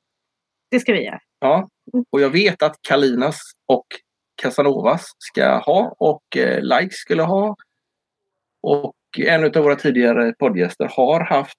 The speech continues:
Speaker 2: och ska ha Josefin Björk Werner. Då är det jazz som gäller.
Speaker 1: Mm.
Speaker 2: Och sen,
Speaker 1: Vi, vi
Speaker 2: sen
Speaker 1: försöker att dela alla de där eventen när det kommer ut på Facebook, så
Speaker 2: Ja, det gör vi.
Speaker 1: att man
Speaker 2: Så att ni
Speaker 1: hittar.
Speaker 2: hittar dem, eh, och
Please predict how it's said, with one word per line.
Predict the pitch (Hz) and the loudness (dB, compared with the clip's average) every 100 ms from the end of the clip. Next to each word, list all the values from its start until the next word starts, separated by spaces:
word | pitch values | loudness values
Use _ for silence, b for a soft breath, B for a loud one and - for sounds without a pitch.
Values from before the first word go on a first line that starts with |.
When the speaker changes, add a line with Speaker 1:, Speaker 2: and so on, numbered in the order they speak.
| - | -8
Speaker 2:
och | - 110 - | -4 -4 -6
ska | - - 95 | -8 -2 0
ha | 117 113 | 2 0
Josefin | 107 - - 110 101 | 0 -6 -4 -4 -2
Björk | 104 92 - | 0 0 0
Werner. | 101 80 135 170 143 | 0 2 0 -2 0
Då | 135 170 | 0 0
är | |
det | 202 175 | 0 0
jazz | 160 175 - - - - - | 0 -2 -4 -16 -18 -20 -10
som | 330 | -2
gäller. | 302 - - _ - | 0 -2 -4 _ 0
Speaker 1:
Mm. | 226 214 - _ _ _ _ _ _ - - _ - | 0 0 -8 _ _ _ _ _ _ -20 -20 _ -4
Speaker 2:
Och | - | 0
sen, | 220 - | 2 0
Speaker 1:
Vi, | 214 | 0
vi | 220 | 2
Speaker 2:
sen | 233 | 2
Speaker 1:
försöker | 247 254 208 | 2 2 2
att | 185 | 0
dela | 214 190 160 | 0 -2 0
alla | 185 165 175 | 0 0 -2
de | 202 | -2
där | 170 147 | 0 0
eventen | 151 147 147 139 135 170 156 156 | -2 -2 -4 -2 -4 -8 -8 -8
när | 151 | -8
det | 151 | -6
kommer | 160 151 165 | -6 -8 -8
ut | - | -8
på | 180 | -6
Facebook, | 165 - 170 - | -8 -10 -14 -6
så | 160 | -2
Speaker 2:
Ja, | 180 | 0
det | 185 | 2
gör | 127 | 2
vi. | 98 | 0
Speaker 1:
att | 175 | -2
man | 170 | -4
Speaker 2:
Så | 175 | 0
att | 139 160 | 0 0
ni | |
Speaker 1:
hittar. | 160 175 147 | -2 0 0
Speaker 2:
hittar | |
dem, | 160 101 98 | 0 -2 -2
eh, | 95 92 | -4 -6
och | - - 117 | -8 -4 -4